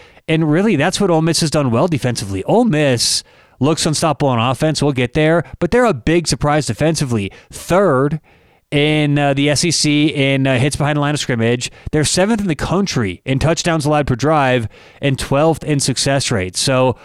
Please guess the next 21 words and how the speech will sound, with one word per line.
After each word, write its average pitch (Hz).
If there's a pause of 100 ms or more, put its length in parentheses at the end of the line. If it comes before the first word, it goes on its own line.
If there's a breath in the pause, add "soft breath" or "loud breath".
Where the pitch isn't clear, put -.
(140 loud breath)
Ole 147
Miss's 214
defense 147
doing 139
a 131
lot 143
to 139
surprise, 123 (340 loud breath)
and 139
I 123
think 214
this 185
is 147
a 143
good 156
matchup 135
for 131
them 127
at 127
home. 127
So 147